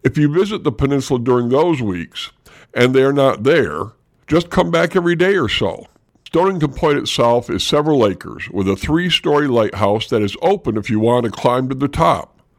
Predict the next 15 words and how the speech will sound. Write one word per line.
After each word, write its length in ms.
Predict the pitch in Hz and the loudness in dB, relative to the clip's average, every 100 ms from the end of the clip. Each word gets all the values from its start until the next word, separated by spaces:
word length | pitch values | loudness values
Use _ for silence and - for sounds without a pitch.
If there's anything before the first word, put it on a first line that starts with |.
| _ - | _ -2
There 140 | 98 | 0
are 60 | 104 | 2
several 360 | 123 123 104 | 2 0 0
picnic 520 | 95 147 - 151 143 | -2 -4 -2 -2 0
areas, 580 | 147 143 143 139 135 131 | 0 2 2 2 0 0
interpretive 600 | 101 92 - - 139 131 | -4 -2 0 0 -2 -2
signs, 520 | - 131 131 135 131 - | 2 2 4 2 -2 -4
and, 520 | 156 151 123 156 196 _ - - | 0 2 2 -2 -6 _ -20 -12
if 160 | 90 - | -10 -2
you're 160 | 104 | 0
there 240 | 104 113 127 | 2 2 2
on 80 | 139 | 2
the 60 | |
right 320 | 143 147 139 | 2 0 0
day, 380 | 135 113 101 101 | -2 0 -2 -6